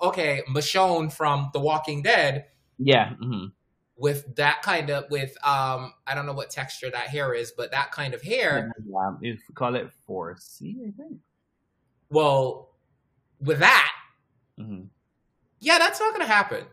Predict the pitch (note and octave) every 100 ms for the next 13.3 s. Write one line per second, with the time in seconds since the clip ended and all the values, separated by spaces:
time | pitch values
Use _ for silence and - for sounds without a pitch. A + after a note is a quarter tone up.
0 | _ - F#3+ A#3 C#4+ A#3+ A3 C#3+ C3+ C3
1 | B2 - C3 D3+ E3+ D#3+ - _ _ _
2 | _ - D#3+ D#3+ D#3 E3 F3+ F#3 F#3 F#3
3 | F#3 F#3 F3+ F3 - C#3 D3 D3+ - _
4 | C#3 C3+ B2+ B2+ A#2+ - B2+ B2+ C#3 C#3
5 | C3+ C#3 C3 A#2+ A#2+ D3 D#3 F3+ G3 -
6 | C3 C3+ - C3 B2+ A#2+ A#2 - A#2+ A2+
7 | - D3+ E3 E3+ - D4 - _ _ _
8 | _ - C3+ - D3 C3 A2+ - - F3
9 | E3 F#3 D#3+ F3 - _ _ _ - G#3+
10 | B3 G#4 F#4 F#4+ F#4+ F#4+ F#4 F#4 - G4
11 | - - C#3 C#3+ - _ _ _ - C#3+
12 | C#3+ D#3+ G#3 E3 C#3+ A2+ G2 F#2 A#2+ G3+
13 | - G#3